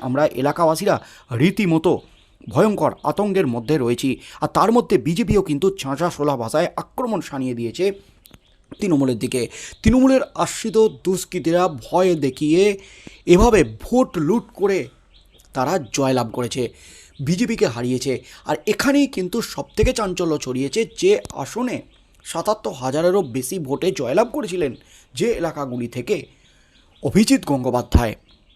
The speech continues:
সেই অভিজিৎ গঙ্গোপাধ্যায় এবং শুভেন্দু অধিকারী মমতা ব্যানার্জিকে হারিয়েছিলেন দু হাজার একুশের বিধানসভা নির্বাচনে, সেই আসনই কিন্তু এবার ব্যাংকের ভোটে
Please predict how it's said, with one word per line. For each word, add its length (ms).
সেই 260
অভিজিৎ 420
গঙ্গোপাধ্যায় 640
এবং 340
শুভেন্দু 560
অধিকারী 540
মমতা 320
ব্যানার্জিকে 420
হারিয়েছিলেন 640
দু 120
হাজার 220
একুশের 300
বিধানসভা 460
নির্বাচনে, 560
সেই 380
আসনই 420
কিন্তু 420
এবার 240
ব্যাংকের 500
ভোটে 460